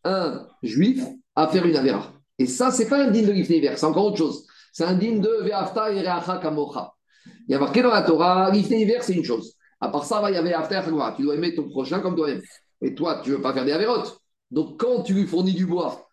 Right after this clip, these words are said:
s'il va faire une Avera, c'est quelque part tu l'aimes pas. Donc, t'es ouvert sur Ve'afta Ereacha Kamocha. Donc là, tu rentres au problème de Mesayea Lidvar Avera. C'est pour ça ici qu'il y a quand même un problème. Maintenant, il faut aussi que les Chachamim, ils ont compris aussi que la vie doit être vivable. Et c'est ça qui dit le Ran. Tant que je peux être toré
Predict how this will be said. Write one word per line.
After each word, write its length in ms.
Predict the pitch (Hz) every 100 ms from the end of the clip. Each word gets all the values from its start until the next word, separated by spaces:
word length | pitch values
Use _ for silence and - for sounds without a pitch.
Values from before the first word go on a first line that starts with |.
| _ -
s'il 160 | 196
va 80 | 190
faire 120 | 170
une 100 | 170
Avera, 420 | 165 156 135 135 -
c'est 120 | 135
quelque 200 | 143 -
part 120 | 143
tu 60 | 165
l'aimes 140 | 175 202
pas. 340 | 240 - - -
Donc, 220 | 143 147
t'es 60 |
ouvert 360 | 160 151 165 165
sur 260 | - 170 165
Ve'afta 380 | 156 147 147 160
Ereacha 400 | 147 147 - 143
Kamocha. 500 | 165 214 214 185 - - -
Donc 140 | 147 190
là, 100 | 170
tu 80 |
rentres 200 | 185 175
au 40 | 165
problème 220 | 208 208
de 80 | 185
Mesayea 320 | 175 175 208
Lidvar 180 | 175 160
Avera. 460 | 143 143 - - - _
C'est 160 | 202
pour 160 | 180 160
ça 120 | 220
ici 240 | 202 -
qu'il 100 | 220
y 20 | 185
a 20 |
quand 60 | 180
même 60 | 180
un 40 |
problème. 180 | 139 -
Maintenant, 400 | 147 202 160 - - -
il 80 | 165
faut 140 | 208
aussi 280 | 202 214 190
que 120 | 170
les 40 | 160
Chachamim, 500 | 160 202 214 190 170
ils 140 | 147
ont 60 | 156
compris 240 | 160 151
aussi 260 | 175 165 156
que 80 | 156
la 60 |
vie 100 | 151
doit 160 | 160 147
être 140 | 143 117
vivable. 380 | 131 156 240 - - -
Et 80 | -
c'est 100 | -
ça 120 | 247
qui 100 | 240
dit 100 | 214
le 80 | 190
Ran. 340 | 139 123 107 -
Tant 160 | 240 262
que 60 | 208
je 80 |
peux 200 | 208 190
être 160 | 196 -
toré 460 | 202 185 151 -